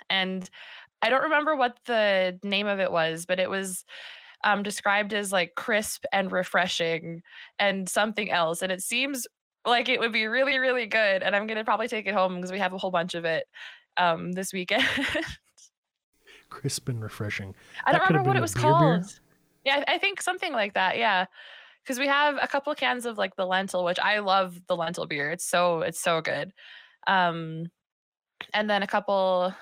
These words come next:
Speaker 1: um, like, amber ales and stuff like that. But this one, I was reading it, and it seemed like almost like a cider minus, like, the extra, like, sugariness that comes with the cider, which is,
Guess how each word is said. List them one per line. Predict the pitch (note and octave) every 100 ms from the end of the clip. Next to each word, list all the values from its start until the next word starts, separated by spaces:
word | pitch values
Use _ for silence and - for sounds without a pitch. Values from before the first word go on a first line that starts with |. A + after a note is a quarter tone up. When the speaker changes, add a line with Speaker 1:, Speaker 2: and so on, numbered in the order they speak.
| -
Speaker 1:
um, | F3 E3+ E3 E3 E3 E3 F3+ - _ -
like, | F3+ -
amber | F3 F3+
ales | E3+ E3+ E3+
and | F3
stuff | - E3
like | E3 E3
that. | D#3+
But | F3 F3
this | G#3
one, | G3+ F3+ F#3 - - -
I | G#3
was | G3+
reading | G3+ G#3 G3
it, | F#3
and | E3+ F#3
it | F#3
seemed | A3+ B3 B3
like | A#3+ A3 - _ - - _ _ _ _ _ _ _ _ -
almost | A3 C4 C#4 - A3
like | G#3 G#3
a | G3
cider | - F3+ F3 F#3 G#3+ A#3 A3+
minus, | F#3+ F3+ F#3 F#3+
like, | F3+ E3 - -
the | F3+ E3 E3+ - _ -
extra, | F3 - - E3+
like, | E3 E3
sugariness | - D#3+ F#3 A3 A#3 A3+ A#3+
that | G#3+ G#3+
comes | A3 A3+
with | A#3+
the | C4
cider, | - C4 C4+ C#4+ D4
which | B3 A#3
is, | G#3+ G3